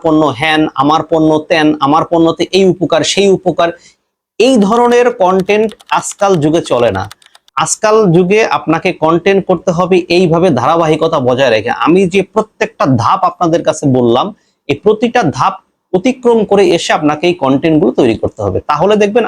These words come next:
আপনার এই কনটেন্ট মানুষের কাছে অত্যন্ত গ্রহ-, গ্রহণযোগ্যতা পেয়ে যাবে। আশা করি পুরো ভিডিওটি আপনার ভালো লেগেছে এবং যদি উপকারে লাগে, আপনি একটু কষ্ট করে ভিডিওটা শেয়ার করে দেন।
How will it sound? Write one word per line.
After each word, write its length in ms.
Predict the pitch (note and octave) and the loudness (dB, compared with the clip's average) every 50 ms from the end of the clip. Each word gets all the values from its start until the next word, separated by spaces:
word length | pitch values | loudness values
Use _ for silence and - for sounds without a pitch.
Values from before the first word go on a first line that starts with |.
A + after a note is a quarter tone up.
| - | -2
আপনার 300 | - - - - G3 F3+ | -6 -6 -4 0 0 2
এই 100 | E3+ E3 | 2 0
কনটেন্ট 460 | E3 - C#3+ C3+ B2+ A#2+ - F#3+ G3 E3+ | -2 -2 -2 0 0 0 0 0 0 2
মানুষের 380 | A2 A2+ C3 C#3 - - D#3 D#3 | 2 2 0 -2 -2 -4 -6 -4
কাছে 340 | - G3+ - - C4 F4 - _ _ _ _ _ - | -4 -6 -4 -4 -6 -6 -6 _ _ _ _ _ -4
অত্যন্ত 580 | - B3 B3 - _ _ - C4+ C4+ C4 B3+ C4+ | -2 -2 -2 -6 _ _ -2 0 2 2 2 2
গ্রহ-, 380 | G3+ D#3 D3+ D#3 E3+ E3+ E3+ | 0 2 2 2 2 2 2
গ্রহণযোগ্যতা 760 | - D3 C#3 E3+ D#3 D#3+ F3+ E3 C#3+ E3 D3+ D3 F#3+ F#3 G#3+ G#3 | 2 2 2 2 2 2 0 2 2 0 -2 0 -2 -2 -2 -2
পেয়ে 240 | - - G#2 G2 | -2 -2 -4 -2
যাবে। 260 | G2 G2 A2 A2+ - - _ _ _ _ _ _ _ _ _ _ _ _ | -2 -4 -6 -6 -10 -18 _ _ _ _ _ _ _ _ _ _ _ _
আশা 300 | - - - - - C#4+ | -8 -6 -4 -2 -2 0
করি 240 | C4+ C#4+ D4 D4 D4+ | 0 2 0 0 2
পুরো 140 | D4 A#3 A3 | 2 2 2
ভিডিওটি 380 | E3 D#3 E3 F#3 G3+ G3 G3+ G#3 | 4 2 2 2 2 2 2 0
আপনার 200 | F3 - F#3+ E3 | 0 0 -2 -2
ভালো 240 | A#2+ B2 C3+ D3+ D#3+ | 0 0 0 2 2
লেগেছে 360 | D#3+ D3+ D#3 D#3 D#3 - D3+ | 2 2 0 0 -2 -2 -2
এবং 300 | - D3+ C#3+ C#3+ C#3 C3 | 0 0 0 2 2 2
যদি 400 | C#3 C3+ C3 C3 B2+ B2+ B2 - - | 2 2 2 2 2 0 -2 -2 -2
উপকারে 680 | F#3+ F#3 - B3 A#3 B3 A#3+ A#3 A#3 A#3 A#3 A#3 A#3 - _ _ _ - | -2 0 0 0 0 2 2 2 2 2 2 0 -2 -6 _ _ _ -2
লাগে, 540 | B2 B2 C3 C#3+ D3+ D3 C3+ A2+ C#3 F#3+ E4+ - - _ _ _ - | 0 0 0 0 0 0 0 0 0 -2 -2 -6 -12 _ _ _ -6
আপনি 220 | C#3 C#3+ - G#3+ | -6 -4 -4 -4
একটু 140 | G#3 - G#3+ - | -4 -4 -4 -2
কষ্ট 260 | G#3+ G#3 - - - | -2 -2 -2 -2 -2
করে 160 | B3 B3+ B3 | 0 2 2
ভিডিওটা 340 | F#3+ C#3+ C#3+ D3 E3+ D#3 E3 | 2 2 2 2 0 0 -2
শেয়ার 340 | B2+ - - D3+ C3+ A#2 A2+ | -4 -4 -2 -2 0 -2 -2
করে 220 | - A#2+ A2 G#2 | -2 -2 -2 0
দেন। 200 | F#2+ F#2+ F#2 G2+ | 0 -2 -4 -6